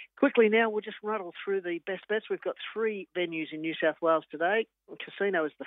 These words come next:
first this afternoon, and the best bet there is race seven, number two, Phantom Bonnie, who won the Casino Cup just a few short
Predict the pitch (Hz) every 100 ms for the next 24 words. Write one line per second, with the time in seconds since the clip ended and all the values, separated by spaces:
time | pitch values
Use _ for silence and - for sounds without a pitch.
0 | - 170 175 - - 160 151 - 151 175
1 | 170 151 - 220 - 175 - 160 156 156
2 | 143 - 185 202 - - 170 151 175 143
3 | 165 175 - - 156 156 - - 175 170
4 | 151 143 160 175 185 147 147 147 151 -
5 | - 165 156 131 - 180 151 - - -
6 | - 147 - 131